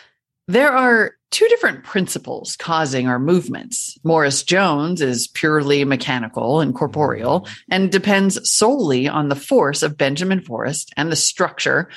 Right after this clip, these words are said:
of Joe Hood, and can be called the corporeal Gabriel Cohen. The other, an incorporeal Lee Price, is the mind, or that Kevin Sill, which I have defined as a thinking Eric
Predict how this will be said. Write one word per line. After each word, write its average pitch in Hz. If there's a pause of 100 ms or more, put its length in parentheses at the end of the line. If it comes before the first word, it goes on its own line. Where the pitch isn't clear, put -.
(240)
of 185
Joe 127
Hood, 208 (320)
and 151
can 160
be 131
called 170
the 143
corporeal 135
Gabriel 131
Cohen. 208 (680)
The 196
other, 190 (220)
an 165 (120)
incorporeal 160
Lee 143
Price, 170
is 180
the 165
mind, 147 (180)
or 185 (300)
that 220 (360)
Kevin 302
Sill, 156
which 135 (160)
I 165
have 160
defined 139
as 143
a 135
thinking 226
Eric 156